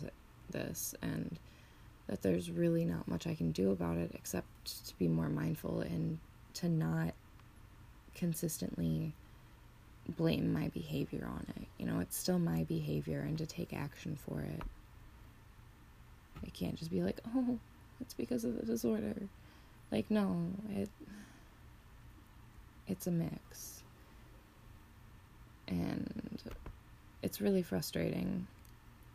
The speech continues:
And I think, honestly, the final nail in the coffin for me and feeling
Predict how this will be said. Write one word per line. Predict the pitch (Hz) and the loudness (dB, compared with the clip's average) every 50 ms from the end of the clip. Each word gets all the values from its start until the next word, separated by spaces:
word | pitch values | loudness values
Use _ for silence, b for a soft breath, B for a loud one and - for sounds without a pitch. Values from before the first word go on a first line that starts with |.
| - - - - - - - - - - - | -18 -20 -18 -18 -18 -20 -20 -20 -14 -4 0
And | - 92 92 - 180 | 2 4 4 4 4
I | - 175 | 2 2
think, | - - - - - | 4 4 2 4 4
honestly, | - - 180 175 - - 190 185 | 2 2 2 2 2 2 2 2
the | 170 165 | 2 2
final | - 180 - 175 175 175 | 2 4 4 6 6 6
nail | 170 170 175 175 | 6 4 4 4
in | 170 175 | 2 2
the | 175 | 0
coffin | - - - - 165 160 - - 170 | -2 -2 -2 -2 -2 -2 -2 -4 -4
for | - - 185 | -2 -2 -2
me | - 175 - - - - | 0 0 0 -2 -4 -4
and | 196 175 | -4 -4
feeling | - - - - - - 175 175 175 - 165 | 0 2 2 2 4 2 2 2 0 0 -2